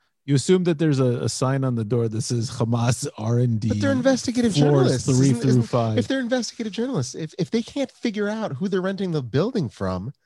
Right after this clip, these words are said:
Speaker 2: who they're renting their office space from, what kind of worth do they have as journalists?
Speaker 1: I, I heard, I heard someone on the news
Speaker 2: I'm not,
Speaker 1: having,
Speaker 2: I'm not
Speaker 1: having
Speaker 2: being
Speaker 1: that,
Speaker 2: facetious.
Speaker 1: I know,
Speaker 2: Like
Speaker 1: I, I heard someone on the news having that conversation, or, and they were like, "They're investigative journalists. They really didn't do their job."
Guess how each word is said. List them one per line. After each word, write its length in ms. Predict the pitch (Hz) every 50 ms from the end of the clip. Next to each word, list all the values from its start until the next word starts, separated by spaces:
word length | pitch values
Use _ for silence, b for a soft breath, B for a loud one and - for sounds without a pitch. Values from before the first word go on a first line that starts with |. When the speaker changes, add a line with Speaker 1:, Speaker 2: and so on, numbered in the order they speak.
| _ _ _ _ _ -
Speaker 2:
who 100 | 165 226
they're 140 | 196 214 196
renting 260 | 196 202 196 208 185
their 140 | 170 156 151
office 320 | 175 220 240 - 180 135
space 360 | - - - 101 90 92 -
from, 380 | - - - 87 85 87 101 123 - _ _ _ _ _ _ _ _
what 160 | - - -
kind 180 | - - 277 285
of 120 | 247 190
worth 200 | 196 220 240 220
do 100 | - -
they 140 | 208 208 208
have 160 | 202 220 208
as 100 | 202 160
journalists? 680 | 135 143 196 294 349 370 - 82 - - - 110 - -
Speaker 1:
I, 40 | 123
I 40 | -
heard, 320 | - - - 139 139 123
I 60 | - 143
heard 240 | 160 160 156 151
someone 240 | - 156 135 135 127
on 100 | 123 113
the 80 | 107 104
news 340 | 98 156 131 131 117 104 -
Speaker 2:
I'm 120 | - -
not, 40 | -
Speaker 1:
having, 160 | - - 220
Speaker 2:
I'm 60 | 226 240
not 60 | 135
Speaker 1:
having 140 | 131 139 156
Speaker 2:
being 140 | 254 254
Speaker 1:
that, 40 | -
Speaker 2:
facetious. 460 | 214 202 - - 285 311 - - 156
Speaker 1:
I 100 | - 160
know, 160 | 196 254 156 160
Speaker 2:
Like 220 | 160 151 170 - _ _ _ _ -
Speaker 1:
I, 60 | 131
I 20 |
heard 180 | 127 151 170 160
someone 220 | - 180 175 175
on 80 | 165 147
the 80 | 143 151
news 160 | 165 147 123
having 300 | 127 120 117 123 120 117
that 120 | 110 107
conversation, 800 | - - 110 110 104 104 101 - 101 104 - - 101 92 92 95
or, 240 | 104 98 95 95 92
and 400 | 98 - 101 101 - - - 101
they 60 | 110
were 80 | 113 107
like, 180 | 101 101 117
"They're 120 | 117 151 170
investigative 600 | 294 254 220 254 220 - 220 214 175 175 175 170
journalists. 480 | 190 196 185 233 247 151 131 123 -
They 140 | - 127 123
really 280 | 113 117 139 156 151 143
didn't 220 | 135 135 127 120
do 140 | 113 120 127
their 160 | 120 113 107
job." 400 | 101 92 165 117 113 104 101 104